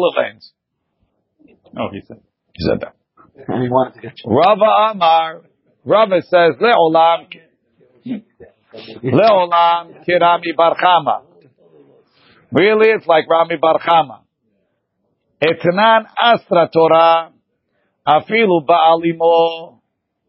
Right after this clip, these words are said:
Speaker 1: Right? So when the Torah said, Lo Tavi Etnan Zona, Hare Etnan Zona is only when the, when the, when the, when the woman was an Irva on you.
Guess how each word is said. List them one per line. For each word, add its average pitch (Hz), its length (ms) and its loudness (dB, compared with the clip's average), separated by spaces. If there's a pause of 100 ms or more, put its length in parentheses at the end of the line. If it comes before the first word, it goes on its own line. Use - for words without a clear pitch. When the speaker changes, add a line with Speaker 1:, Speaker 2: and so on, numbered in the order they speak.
(1160)
Speaker 1:
Right? 180 280 0 (520)
So 151 240 2
when 160 200 0
the 160 160 0
Torah 190 400 2
said, 190 400 0 (560)
Lo 165 240 2
Tavi 170 400 0
Etnan 156 380 -2
Zona, 131 420 -2 (460)
Hare 156 340 2
Etnan 170 380 0
Zona 160 540 2 (280)
is 127 200 -8
only 156 560 -2
when 127 200 0
the, 127 140 -2 (100)
when 120 200 0
the, 123 260 -8 (120)
when 117 220 -2
the, 117 320 -10 (140)
when 117 200 0
the 117 80 0
woman 131 520 -2
was 117 240 0
an 117 120 -8
Irva 107 560 -2
on 90 140 -20
you. 82 100 -20